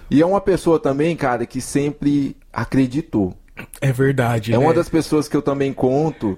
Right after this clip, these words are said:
Speaker 2: Lembra? Me, me levava pras rádios.
Speaker 1: Levava Elias pra tudo quanto é lugar, mano. E
Speaker 2: Ah,
Speaker 1: ele
Speaker 2: sempre
Speaker 1: sempre foi um
Speaker 2: acreditou,
Speaker 1: apoiador
Speaker 2: tadinho,
Speaker 1: também do,
Speaker 2: é verdade.
Speaker 1: é, do meu crescimento, né, na música também. Sempre foi um apoiador. É, eu, até essa, essa tábua aqui, quando eu, eu comprei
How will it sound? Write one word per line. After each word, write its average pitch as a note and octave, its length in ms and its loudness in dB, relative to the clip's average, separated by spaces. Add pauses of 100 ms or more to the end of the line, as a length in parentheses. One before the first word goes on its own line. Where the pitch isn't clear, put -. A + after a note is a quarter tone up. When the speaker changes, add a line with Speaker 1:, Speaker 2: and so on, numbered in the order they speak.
Speaker 2:
Lembra? D3 380 2
Me, D#3 180 0
me F3 160 0
levava D#3+ 360 0
pras C#3+ 300 -4
rádios. B2 760 -12
Speaker 1:
Levava F3 360 2
Elias D#3+ 260 2
pra D#3+ 100 0
tudo E3 200 -4
quanto E3 180 0
é - 20 2
lugar, A2 400 2
mano. F#2+ 280 -4
E A2 80 -10
Speaker 2:
Ah, A#2 200 -10
Speaker 1:
ele B2 140 2
Speaker 2:
sempre B2+ 120 -4
Speaker 1:
sempre D3+ 200 -2
foi E3+ 100 2
um - 20 4
Speaker 2:
acreditou, E3 60 4
Speaker 1:
apoiador D3 520 2
Speaker 2:
tadinho, C3 140 -4
Speaker 1:
também B2 220 0
do, A#2 180 4
Speaker 2:
é G#2+ 40 2
verdade. A#2 580 -8 (640)
Speaker 1:
é, G2+ 320 2
do G#2 100 0
meu B2+ 220 4
crescimento, C3+ 560 -2
né, A#2 120 0
na A2 120 2
música A2 460 0
também. G2+ 280 0
Sempre A#2 260 -4
foi C3 160 0
um B2 160 2
apoiador. G#2 760 2 (680)
É, G2+ 560 2
eu, D2+ 220 0 (120)
até - 600 -2
essa, B2 460 -2
essa A#2 180 -8
tábua A#2 320 -4
aqui, - 140 -6
quando A#2+ 240 -4
eu, G#2+ 360 0
eu A2 120 -4
comprei A#2+ 580 2